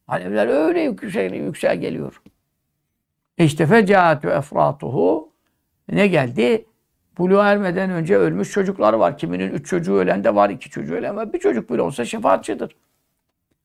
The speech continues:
Bu, buluğa ermeden önce,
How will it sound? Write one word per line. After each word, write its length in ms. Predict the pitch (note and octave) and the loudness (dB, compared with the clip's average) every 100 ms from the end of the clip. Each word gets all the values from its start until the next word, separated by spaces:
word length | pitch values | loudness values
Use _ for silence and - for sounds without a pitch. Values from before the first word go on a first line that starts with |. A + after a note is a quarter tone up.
| _ _ _ _ _ _ _ _ _ _ _ _ _ _ _ _ _ - | _ _ _ _ _ _ _ _ _ _ _ _ _ _ _ _ _ -12
Bu, 80 | G4+ | -8
buluğa 580 | F#3 D3+ D#3 G3 G#3+ G#3+ | -8 -2 2 6 8 8
ermeden 360 | G#3 G3+ G3 | 6 6 4
önce, 340 | F#3 E3 D#3 | 2 0 0